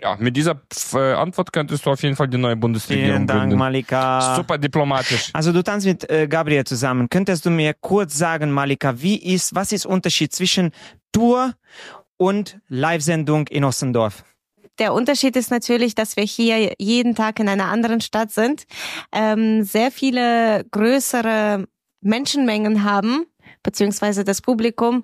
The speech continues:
Speaker 3: Und es ist einfach wunderschön, ähm, diesen Live-Applaus zu bekommen, jeden Abend, ähm, ein Lächeln, äh, im Gesicht der Zuschauer zu sehen, dass sie es genossen haben.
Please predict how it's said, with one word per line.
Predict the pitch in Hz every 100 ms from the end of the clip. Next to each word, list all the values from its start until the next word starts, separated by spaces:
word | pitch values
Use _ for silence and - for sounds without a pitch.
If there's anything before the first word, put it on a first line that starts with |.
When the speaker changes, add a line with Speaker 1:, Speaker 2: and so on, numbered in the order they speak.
| - - - -
Speaker 3:
Und | 208 220 220 208
es | 180 -
ist | 214
einfach | - 208 226 220 -
wunderschön, | 208 233 240 220 226 220 220 214 -
ähm, | 208 208 202 208 202 196 -
diesen | 202 214 196 208 208
Live-Applaus | 202 214 - 226 214 214 220 -
zu | 226
bekommen, | 208 214 220 220
jeden | 214 220 240 240
Abend, | - 214 220 233 - - - - -
ähm, | 208 208
ein | - 208
Lächeln, | 214 240 247 233 233 233
äh, | 220 208 214
im | 202 220
Gesicht | 226 - 226 -
der | 214 208
Zuschauer | - 240 226 220 214 208 202
zu | - 220
sehen, | 196 202 196 202 202 - - - -
dass | 214
sie | 226
es | 208
genossen | 214 214 226 226 214
haben. | 208 208 208 208 196